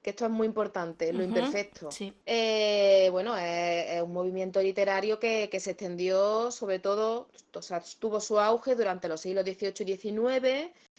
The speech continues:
Speaker 1: y cuenta con autores tan importantes y tan maravillosos como Edgar Allan Poe, como la gran Mary Shelley, como Coleridge o como Polidori,
Speaker 2: Ujú.
Speaker 1: también importantísimo dentro de la literatura vampírica.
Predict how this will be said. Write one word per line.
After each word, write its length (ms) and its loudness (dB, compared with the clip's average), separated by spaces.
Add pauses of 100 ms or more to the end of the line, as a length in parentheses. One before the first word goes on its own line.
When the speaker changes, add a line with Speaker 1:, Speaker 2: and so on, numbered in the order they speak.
(140)
Speaker 1:
y 200 -4
cuenta 360 0
con 160 -2
autores 360 0
tan 140 -8
importantes 760 0
y 80 -2
tan 200 -2
maravillosos 600 0
como 240 -2
Edgar 280 -2
Allan 240 -4
Poe, 420 2
como 220 -2
la 100 0
gran 240 -4
Mary 200 2
Shelley, 600 -2 (500)
como 280 -2
Coleridge 720 2
o 120 -6
como 320 -2
Polidori, 580 2
Speaker 2:
Ujú. 320 -6
Speaker 1:
también 640 -2
importantísimo 920 -2
dentro 220 -2
de 60 0
la 100 -2
literatura 420 -2
vampírica. 680 -4